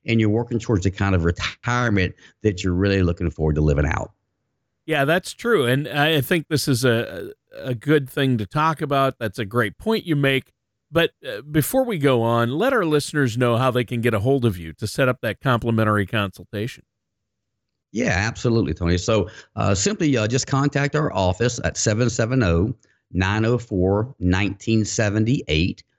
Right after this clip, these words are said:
Speaker 1: Again, that's seven seven oh, nine oh four, nineteen seventy-eight. Or you can actually request an appointment online on our website at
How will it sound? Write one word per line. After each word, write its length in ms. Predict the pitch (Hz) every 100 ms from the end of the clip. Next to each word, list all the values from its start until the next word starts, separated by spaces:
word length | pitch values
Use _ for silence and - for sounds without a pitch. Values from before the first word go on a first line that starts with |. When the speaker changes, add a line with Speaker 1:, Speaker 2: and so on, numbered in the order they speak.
| _ -
Speaker 1:
Again, 240 | 85 87
that's 260 | 85 73 -
seven 460 | - 101 101 110
seven 400 | 101 - 104 117
oh, 420 | 92 90 92 110 -
nine 340 | 90 87 92 95
oh 120 | 92
four, 500 | - 95 87 87 -
nineteen 600 | - 82 87 - - 98
seventy-eight. 880 | 95 101 95 107 113 - 80 82 - - - -
Or 260 | 135 147 208
you 120 | 170
can 160 | - 110
actually 320 | 107 - 120
request 420 | 104 - 95 95
an 180 | 101 92 -
appointment 440 | - 101 90 87
online 380 | 90 92 87 90
on 140 | 98
our 100 | 104
website 480 | 131 165 - - - - _ _ -
at 240 | 92 -